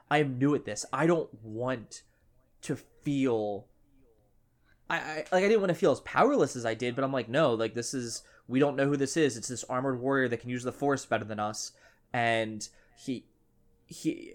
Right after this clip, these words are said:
like, w-, what do you do? What do you do when you come up against something like that? And it's like, "Okay, run. We've heard about him before. No one survives. Just run."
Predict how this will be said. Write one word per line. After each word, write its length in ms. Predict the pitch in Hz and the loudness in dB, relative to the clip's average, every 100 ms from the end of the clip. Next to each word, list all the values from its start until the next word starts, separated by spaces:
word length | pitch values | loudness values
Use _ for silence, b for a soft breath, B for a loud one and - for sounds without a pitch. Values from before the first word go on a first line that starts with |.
| - | -4
like, 200 | 170 165 | 0 2
w-, 240 | 180 180 185 | 2 0 0
what 240 | 170 170 | 2 2
do 60 | 175 | 2
you 160 | 175 | -2
do? 540 | 143 156 180 131 98 101 b b b | -2 2 2 2 -2 -12 b b b
What 200 | 135 156 | -2 0
do 40 | 165 | 0
you 160 | 170 | -2
do 220 | 139 165 | 2 4
when 140 | 151 139 | 4 0
you 100 | 135 | -6
come 160 | - | -6
up 80 | 131 | -6
against 240 | 131 117 - | -4 -6 -6
something 200 | 120 120 | -8 -6
like 120 | 117 | -2
that? 180 | 120 107 | -2 -2
And 80 | |
it's 160 | 127 - | -6 -2
like, 220 | 120 - | -4 -2
"Okay, 440 | - 151 120 110 - b - | -6 -2 -2 -4 -8 b -14
run. 480 | 117 127 110 107 | -4 0 0 -4
We've 200 | 120 131 | -4 -4
heard 240 | - 151 151 | 0 0 0
about 220 | 147 143 | 0 -2
him 160 | 147 139 | -2 -6
before. 480 | - 139 131 131 b b 120 | -4 -2 0 -2 b b -4
No 180 | 131 | 2
one 160 | 139 151 | 2 2
survives. 580 | 151 131 123 120 117 - | -2 -2 0 0 -2 -8
Just 480 | - 135 123 - 117 110 | -6 -2 -2 -4 -12 -10
run." 380 | 104 85 - | -8 -8 -12